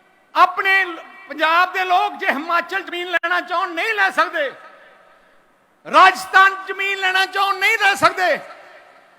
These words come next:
ਉੱਤਰਾਂਚਲ 'ਚ ਜ਼ਮੀਨ ਲੈਣਾ ਚਾਹਣ, ਨਹੀਂ ਲੈ ਸਕਦੇ। ਇੱਕ ਦੇਸ਼ ਵਿੱਚ ਦੋ ਕਾਨੂੰਨ,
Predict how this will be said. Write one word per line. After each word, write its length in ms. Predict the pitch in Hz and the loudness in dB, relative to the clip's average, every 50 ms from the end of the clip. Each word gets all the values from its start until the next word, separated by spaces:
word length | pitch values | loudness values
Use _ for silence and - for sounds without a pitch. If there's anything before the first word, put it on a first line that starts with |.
| _ _ _ _ _ | _ _ _ _ _
ਉੱਤਰਾਂਚਲ 640 | 294 359 359 415 381 370 381 392 381 370 403 392 392 | -8 -6 -2 0 2 2 2 2 0 -2 -2 -2 -2
'ਚ 100 | - 381 | -2 -6
ਜ਼ਮੀਨ 420 | 370 381 370 349 381 381 392 381 | -8 -8 -6 -6 -4 -4 -4 -2
ਲੈਣਾ 280 | 381 370 370 370 370 370 | -2 0 0 0 0 -2
ਚਾਹਣ, 260 | 370 392 392 392 370 | -2 -2 -4 -4 -2
ਨਹੀਂ 280 | 330 339 381 453 453 | -2 0 2 2 2
ਲੈ 160 | 427 403 392 370 | 2 2 2 2
ਸਕਦੇ। 500 | - 302 330 - 349 330 294 277 233 170 - - - - - - - - - - - _ _ _ _ _ _ _ _ _ _ _ _ _ _ _ _ _ _ _ _ _ _ _ _ _ _ _ _ _ _ _ _ _ | 2 0 0 2 2 2 2 2 0 -4 -12 -18 -20 -20 -20 -20 -20 -20 -20 -20 -20 _ _ _ _ _ _ _ _ _ _ _ _ _ _ _ _ _ _ _ _ _ _ _ _ _ _ _ _ _ _ _ _ _
ਇੱਕ 200 | - 202 202 - | -12 -12 -12 -12
ਦੇਸ਼ 340 | 226 180 214 226 226 - - | -12 -10 -8 -8 -8 -10 -12
ਵਿੱਚ 120 | 240 247 180 | -16 -16 -14
ਦੋ 200 | 165 190 196 226 | -14 -14 -14 -14
ਕਾਨੂੰਨ, 420 | - 233 247 254 262 277 262 240 | -14 -16 -16 -16 -16 -16 -18 -20